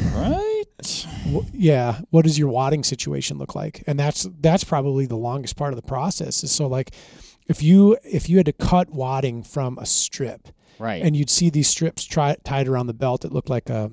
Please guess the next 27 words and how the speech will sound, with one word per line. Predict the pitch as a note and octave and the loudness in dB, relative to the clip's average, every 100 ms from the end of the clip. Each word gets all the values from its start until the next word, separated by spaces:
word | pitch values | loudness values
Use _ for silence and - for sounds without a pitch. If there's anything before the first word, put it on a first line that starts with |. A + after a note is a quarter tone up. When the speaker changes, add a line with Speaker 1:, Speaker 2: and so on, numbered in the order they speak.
| D3 | -10
Speaker 2:
a | C3 | -6
sash | G2 D3+ B2 A2 - | -4 -2 -4 -8 -8
or | A2+ | -10
a | A2+ | -12
belt | C3 A#2 A#2+ | -12 -12 -10
or | A#2 | -8
a | |
scarf | - D3+ B2+ - | -6 -6 -8 -8
or | |
something | - C#3 C#3 | -8 -8 -8
like | B2 - | -10 -6
this. | C#3+ - - - - - - _ - | -6 -6 -10 -20 -20 -20 -20 _ -4
You | C#3 | 0
know, | |
you'd, | C3+ C3+ - A3+ | 0 0 -6 -2
you'd | D3+ - | -2 2
take | E3 E3 | 4 4
that | - C#3+ D#3+ | 2 -2 2
gun, | D3+ D3 B2 - _ _ _ _ _ _ _ - | 2 2 -4 -14 _ _ _ _ _ _ _ -6
once | F3 E3+ - | 4 4 4
you'd | D#3+ | 2
have | C#3 C3 | 2 0
it | C#3 - | -4 -2
powdered, | D3+ C#3 C#3 C3 - - _ _ _ _ _ | 0 2 2 -2 -8 -16 _ _ _ _ _
you'd | D#3+ - | 0 2
throw | E3+ D#3+ | 6 6
that | D3 C3+ | 6 2